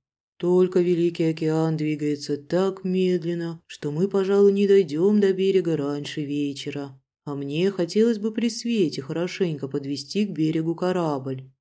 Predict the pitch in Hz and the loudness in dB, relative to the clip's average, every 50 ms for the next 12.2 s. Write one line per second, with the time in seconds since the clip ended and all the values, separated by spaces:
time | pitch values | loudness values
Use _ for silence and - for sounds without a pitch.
0 | _ _ _ _ - 139 165 240 285 240 233 202 175 156 147 143 131 143 143 165 | _ _ _ _ -6 0 2 2 4 4 4 4 2 2 0 -2 -2 0 2 2
1 | 190 208 208 - 233 220 220 - - 220 196 143 135 143 147 147 147 156 147 151 | 2 2 2 0 -2 -2 -2 -2 0 0 0 0 -2 -2 -2 -2 -4 -4 -6 -6
2 | 151 - - - - 156 151 151 147 147 143 143 - 151 143 135 - _ _ _ | -6 -8 -10 -10 -8 -6 -4 -2 -2 -4 -4 -6 -8 -8 -10 -10 -12 _ _ _
3 | _ - 135 135 127 131 135 - 180 208 214 214 214 214 208 208 214 214 208 202 | _ -6 -4 -4 -4 -4 -2 0 2 2 4 4 4 2 2 0 0 0 0 0
4 | 208 202 - - 196 196 190 190 - _ - 160 - - 151 147 156 156 151 151 | 0 -2 -2 -2 -2 -2 -2 -4 -6 _ -8 -6 -4 -2 -2 0 0 0 -2 -4
5 | 151 - 151 143 139 151 156 156 156 156 151 - - - - - 190 202 220 226 | -4 -6 -6 -6 -4 -4 -2 -2 -2 -4 -4 -8 -10 -6 0 2 4 4 4 2
6 | 220 - - - 139 135 131 143 143 135 139 147 143 139 139 143 143 135 135 139 | -2 -6 -6 -4 -4 -2 -2 -2 -4 -4 -6 -8 -8 -6 -6 -4 -6 -6 -6 -8
7 | 139 139 135 135 _ _ _ _ _ _ _ _ - - 170 160 160 165 165 202 | -10 -12 -14 -16 _ _ _ _ _ _ _ _ -6 -4 -4 -2 2 6 6 6
8 | 240 226 156 156 139 156 180 - 175 165 160 156 165 185 185 190 196 208 202 165 | 6 6 4 2 2 2 2 4 4 2 4 2 2 2 2 2 4 4 4 4
9 | 147 143 139 135 135 131 131 131 160 151 147 - - - 151 143 135 135 131 131 | 2 0 0 -2 -2 -4 -4 -4 -4 -6 -4 -6 -6 -6 -4 -4 -4 -2 -2 -2
10 | 127 131 - - _ _ _ - 185 180 - 196 185 190 190 185 180 - - 151 | -4 -4 -8 -20 _ _ _ -2 -2 0 0 0 2 2 2 2 0 -2 -4 -2
11 | 147 165 170 175 165 165 165 175 175 170 156 139 135 135 - 180 160 139 131 135 | 0 0 0 0 0 0 0 0 0 0 0 0 0 0 0 2 2 0 0 -2
12 | - - 135 131 | -4 -6 -6 -6